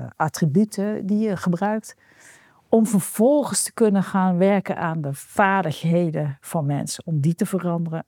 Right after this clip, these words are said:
aan hun attitude, zodat ze ook onzeker kunnen worden. En ook zeker kunnen worden, maar dat ze ook mogen experimenteren en mogen falen.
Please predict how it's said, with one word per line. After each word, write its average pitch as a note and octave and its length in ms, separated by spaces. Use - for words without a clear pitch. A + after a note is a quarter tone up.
aan E3 200
hun D3+ 140
attitude, A#3 680
zodat - 340
ze - 120
ook - 200
onzeker D#3 560
kunnen E3+ 280
worden. D#3 320
En G3+ 200
ook G#3+ 200
zeker F#3 380
kunnen E3+ 240
worden, D#3+ 280
maar E3+ 80
dat E3 160
ze - 100
ook - 140
mogen F#3+ 480
experimenteren F3 1120
en - 140
mogen F#3 420
falen. F3+ 500